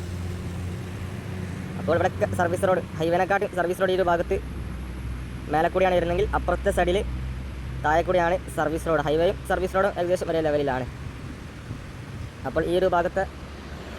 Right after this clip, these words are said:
പ്രാദേശികമായുള്ള വ്യത്യാസങ്ങളാണ്. ഒരു സൈഡ് ഹൈറ്റ് കൂടുതലും മറ്റേ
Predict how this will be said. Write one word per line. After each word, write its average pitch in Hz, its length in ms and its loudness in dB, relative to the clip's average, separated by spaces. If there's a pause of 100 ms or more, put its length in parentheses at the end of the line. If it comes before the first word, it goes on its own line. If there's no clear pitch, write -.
(100)
പ്രാദേശികമായുള്ള 170 1120 2
വ്യത്യാസങ്ങളാണ്. 160 500 0 (1300)
ഒരു 151 140 0
സൈഡ് 165 200 4 (460)
ഹൈറ്റ് 151 260 0
കൂടുതലും 165 320 2
മറ്റേ 156 160 0